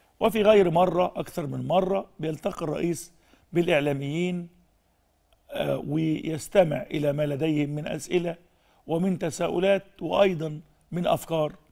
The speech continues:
ثم يبدأ الرئيس في الرد بسياق عام. مبدأه ومنتهاه هو الوعي، مبدأه ومنتهاه هو الكلمة، فالكلمة هي الوعاء الحقيقي للوعي،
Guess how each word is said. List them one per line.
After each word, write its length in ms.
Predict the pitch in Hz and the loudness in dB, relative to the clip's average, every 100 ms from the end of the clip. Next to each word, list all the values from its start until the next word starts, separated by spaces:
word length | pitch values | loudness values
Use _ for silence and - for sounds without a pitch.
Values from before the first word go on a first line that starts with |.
| _ _ _ _ _ | _ _ _ _ _
ثم 240 | 180 175 | -2 4
يبدأ 300 | 208 165 180 | 4 4 0
الرئيس 400 | 160 170 185 - | -2 -4 -4 -6
في 80 | - | -6
الرد 440 | 160 170 135 147 | -4 -4 -4 -6
بسياق 440 | 143 - 170 170 147 | -6 -4 -4 -2 0
عام. 360 | 151 165 156 170 _ _ _ _ _ _ _ _ _ _ _ - - | 2 2 -2 -10 _ _ _ _ _ _ _ _ _ _ _ -20 -4
مبدأه 380 | 175 156 147 240 | 0 2 4 6
ومنتهاه 800 | 202 185 185 185 - 190 208 196 | 6 4 2 -2 -2 0 2 2
هو 140 | 202 | 2
الوعي، 320 | 196 185 117 - _ _ _ _ _ _ _ _ _ _ 170 | 2 2 0 -6 _ _ _ _ _ _ _ _ _ _ -6
مبدأه 420 | 170 139 220 220 | -4 0 2 4
ومنتهاه 840 | 185 175 175 156 180 180 208 214 - _ _ - | 4 2 -2 -2 0 2 2 0 -8 _ _ 0
هو 100 | 190 | 0
الكلمة، 540 | 175 196 151 131 131 - _ _ _ _ _ - | 2 0 -2 -4 -8 -14 _ _ _ _ _ -10
فالكلمة 800 | 156 131 - 180 160 156 160 - _ _ _ _ | -8 -4 0 2 2 0 -4 -8 _ _ _ _
هي 420 | 143 170 165 156 | -2 2 2 0
الوعاء 380 | 143 139 147 175 | -2 4 4 4
الحقيقي 920 | 151 - 139 - 196 185 - 180 180 | 0 -4 -6 -4 -4 -4 -6 -4 -4
للوعي، 480 | 156 170 180 160 | -6 -2 -2 -2